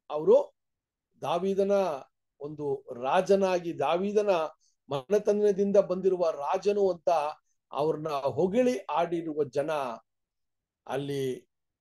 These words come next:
ಪಿಲಾತನ ಮುಂದೆ "ಆತನನ್ನ ಕೊಲ್ರಿ" ಅಂತ, ಆತನನ್ನ ಗ-, ಏನ್ರಿ, "ಆತನನ್ನ ಶಿಲುಬೆಗೆ ಹಾಕ್ರಿ" ಅಂತ ಹೇಳುವ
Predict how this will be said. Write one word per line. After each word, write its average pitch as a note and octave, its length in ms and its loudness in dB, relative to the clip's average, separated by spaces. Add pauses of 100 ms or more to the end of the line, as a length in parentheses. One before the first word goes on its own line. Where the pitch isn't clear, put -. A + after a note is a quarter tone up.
ಪಿಲಾತನ F#3+ 580 2
ಮುಂದೆ D#3+ 840 -8 (280)
"ಆತನನ್ನ C#3+ 480 -2
ಕೊಲ್ರಿ" G3+ 640 4
ಅಂತ, F3 240 2 (560)
ಆತನನ್ನ D#3 560 -2
ಗ-, C#3 500 -2
ಏನ್ರಿ, D3+ 540 -2 (280)
"ಆತನನ್ನ E3 560 -2
ಶಿಲುಬೆಗೆ G#3 580 2
ಹಾಕ್ರಿ" F#3+ 440 2
ಅಂತ F#3 200 -4
ಹೇಳುವ D3+ 680 -2